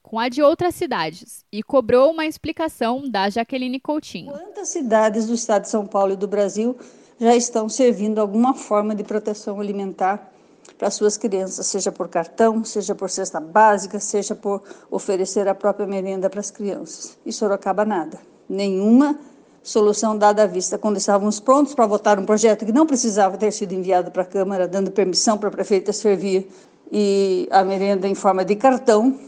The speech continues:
Speaker 2: para que as famílias comprassem, não para todas, só para aquelas que estão nas famílias do, do Cade Único, agora retira o projeto. Isso, para mim, é um processo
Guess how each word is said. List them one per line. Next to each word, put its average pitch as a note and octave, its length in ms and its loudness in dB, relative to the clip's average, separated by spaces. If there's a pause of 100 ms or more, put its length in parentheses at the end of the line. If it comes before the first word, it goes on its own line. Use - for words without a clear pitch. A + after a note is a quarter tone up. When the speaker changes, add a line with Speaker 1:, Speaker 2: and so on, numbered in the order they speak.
(140)
Speaker 2:
para G3+ 100 -16
que F#3 80 -10
as - 140 -8
famílias G3 480 -2
comprassem, F#3+ 600 0
não F#3 160 2
para E3 180 0
todas, A3 420 2
só - 300 0
para G3 140 -4
aquelas F#3 360 -2
que - 100 -14
estão F3+ 380 -2 (400)
nas F3+ 260 -4
famílias F3+ 460 2
do, E3+ 260 -4
do E3 140 -10
Cade F3+ 320 2
Único, C4 340 2
agora B3+ 300 4
retira A#3+ 420 0
o A3 40 4
projeto. G#3+ 580 -4 (220)
Isso, G#3+ 280 -2
para A#3+ 180 2
mim, G#3+ 300 0 (240)
é A3 80 -2
um A3 80 0
processo G#3 720 2